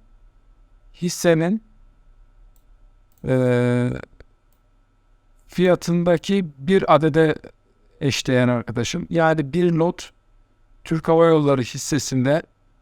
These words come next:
yüz yirmi beş milyon elli kuruş şu anlık. Cuma günü kapanış itibariyle.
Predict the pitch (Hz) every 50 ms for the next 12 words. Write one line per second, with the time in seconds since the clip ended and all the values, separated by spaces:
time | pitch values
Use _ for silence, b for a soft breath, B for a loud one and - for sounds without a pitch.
0 | _ - 156 170 165 147 156 170 165 160 160 175 170 - - - 139 139 143 170
1 | 170 - - - - 143 143 151 151 156 160 165 - _ _ _ - - 123 135
2 | 170 165 - - - - _ _ _ - - - - - 139 135 127 113 117 131
3 | - - - - _ _ _ _ _ _ _ - 139 147 147 147 143 127 139 131
4 | 123 117 - 123 120 - 139 156 151 - 160 143 - 131 123 135 127 120 117 117
5 | 117 135 156 175 180